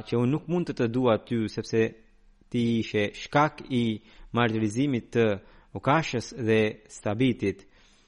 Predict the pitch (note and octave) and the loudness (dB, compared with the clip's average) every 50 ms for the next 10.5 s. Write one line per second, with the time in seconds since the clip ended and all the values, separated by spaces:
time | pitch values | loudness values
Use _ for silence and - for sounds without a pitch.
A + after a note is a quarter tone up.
0 | _ _ - - - - - - - - - A2+ - - - A2+ G#2 G2+ _ _ | _ _ -20 -20 -20 -20 -20 -20 -16 -16 -14 -14 -14 -18 -18 -20 -20 -20 _ _
1 | _ B2 A#2+ G#2+ G2+ G2 F#2 F#2 - - - - - _ - _ _ - - A#2 | _ 2 4 4 4 4 2 0 -4 -8 -16 -20 -20 _ -20 _ _ -4 -2 0
2 | A2+ A2+ A2+ A#2 B2+ - - - _ _ _ _ _ _ - A2 G#2 G2+ G2+ G2+ | 2 2 0 0 -2 -6 -10 -16 _ _ _ _ _ _ -4 -4 -2 -2 -2 -4
3 | G2+ G2+ G2 G#2 G#2+ G#2+ G#2 G#2 G2+ G2 G#2 G#2+ G#2 G#2+ G#2+ G#2 G2+ - - G2+ | -6 -6 -2 0 2 2 2 2 2 0 -4 -6 -6 -4 -4 -4 -6 -6 -6 -6
4 | G2 F#2+ F#2+ G2+ G#2 B2+ - - _ _ - G#2 G2+ G#2 F#2+ F2+ G#2+ A#2 C3+ - | -4 -4 -4 -4 -4 -6 -8 -12 _ _ -4 -2 -2 -2 -2 -2 -2 -4 -4 -6
5 | - - - G#2+ - A2 G#2+ B2+ E3+ F#3+ E3+ - - B2 A2 G2+ F#2 F#2+ F#2+ G2+ | -8 -12 -10 -4 -2 -2 -2 0 -2 -2 -4 -4 -2 -4 -4 -2 -4 -6 -6 -8
6 | G2 - - _ _ - - - G#2+ G#2+ A2 A2 A2 A2 A2+ A2 A2 - - - | -8 -12 -16 _ _ -16 -6 -4 0 2 2 2 0 -2 -2 -2 -2 -2 0 -2
7 | F3 F3+ E3+ D3 - C3+ A#2+ A2+ A2+ A2+ A2 - - - G2+ G2 - - - - | 0 0 -2 -4 -4 -4 -4 -2 0 -2 -2 -2 -4 -4 -4 -2 -4 -4 -8 -10
8 | - - G#2 G#2 G#2+ A2+ B2 D#3 E3+ E3+ - A2+ A2 A2 A2 - - A#2 B2 D#3 | -8 -6 -4 -2 -2 -2 -2 -2 -4 -6 -8 -8 -6 -6 -4 -4 -2 -2 -2 0
9 | E3+ D#3+ C#3 A#2 - - B2 B2+ D3+ F3 - - - - - _ _ - A#2+ A2+ | 0 0 -2 -2 -4 -4 -4 -4 -4 -6 -10 -16 -20 -20 -20 _ _ -6 -2 2
10 | D#3+ F3+ E3+ - - - - C3 B2+ | 2 2 2 0 -6 -2 0 2 2